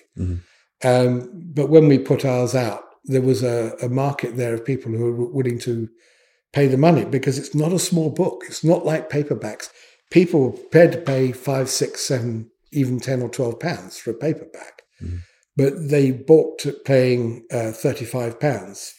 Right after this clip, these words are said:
Speaker 2: for a nine hundred page sewn book
Speaker 1: Mm.
Speaker 2: because there, that's a lot of money, even though pro rata you're getting a much better deal.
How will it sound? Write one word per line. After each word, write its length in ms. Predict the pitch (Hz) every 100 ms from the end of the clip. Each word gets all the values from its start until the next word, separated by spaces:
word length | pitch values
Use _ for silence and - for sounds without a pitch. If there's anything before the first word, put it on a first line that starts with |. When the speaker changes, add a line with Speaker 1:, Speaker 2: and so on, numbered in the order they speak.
| -
Speaker 2:
for 440 | 123 113 117 110 _ _ _ _ -
a 40 |
nine 320 | 120 131 135
hundred 360 | 117 135 123 117
page 420 | 131 123 117 -
sewn 500 | - - 135 120 120
book 320 | 117 147 - - _ 107
Speaker 1:
Mm. 280 | 95 87 85
Speaker 2:
because 320 | - - 123 107 - - _ _ _ _ _
there, 360 | 123 143 127 -
that's 200 | 135 -
a 60 | 120
lot 200 | 135 117
of 60 |
money, 300 | 135 165 110
even 340 | 165 165 123 123
though 360 | 165 110 107 - - - - _
pro 160 | - 143
rata 420 | 123 131 151 -
you're 200 | 107 113
getting 280 | 120 120 127
a 40 |
much 300 | 120 135 - -
better 200 | 117 117
deal. 320 | 147 143